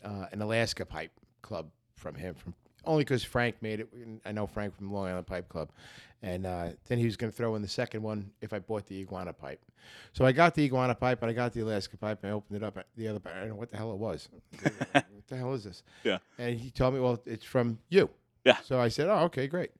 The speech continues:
Speaker 1: That was the first pipe I smoked too, out of the three.
Speaker 2: Oh, nice.
Speaker 1: And, uh, I was, I was so impressed with it. You know, I posted it, I talked about it, and I messaged you right away to find out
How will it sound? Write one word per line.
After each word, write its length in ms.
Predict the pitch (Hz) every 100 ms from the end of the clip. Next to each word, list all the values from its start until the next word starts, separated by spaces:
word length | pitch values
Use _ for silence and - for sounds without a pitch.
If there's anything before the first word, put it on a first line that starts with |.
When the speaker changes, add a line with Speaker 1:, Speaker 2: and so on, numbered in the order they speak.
| - - - -
Speaker 1:
That 60 |
was 100 | 156
the 60 | 139
first 240 | 185 151
pipe 220 | 143 139
I 60 | 107
smoked 380 | - 165 113 -
too, 200 | 175 113
out 120 | 117
of 100 | 95
the 80 | 90
three. 340 | 131 131 - - _ -
Speaker 2:
Oh, 120 | 104
nice. 300 | 92 101 -
Speaker 1:
And, 220 | 123 113 110
uh, 160 | 107 -
I 80 | 131
was, 320 | 131 117 - - -
I 60 |
was 160 | 127 110
so 400 | - - 165 180
impressed 480 | 185 - 202 175 -
with 160 | 113 104
it. 140 | 101 _ _ _ _ _ -
You 80 | 135
know, 100 | 113
I 120 | 120
posted 440 | - 165 180 117
it, 160 | 107 120 _ -
I 40 |
talked 340 | 120 143 160 -
about 260 | 117 101
it, 120 | 104 - _ _ _ _
and 120 | 131 131
I 100 | 143
messaged 360 | 160 180 123
you 80 | 110
right 140 | 120 120
away 160 | 131
to 60 | 113
find 240 | 107 131 127
out 160 | 117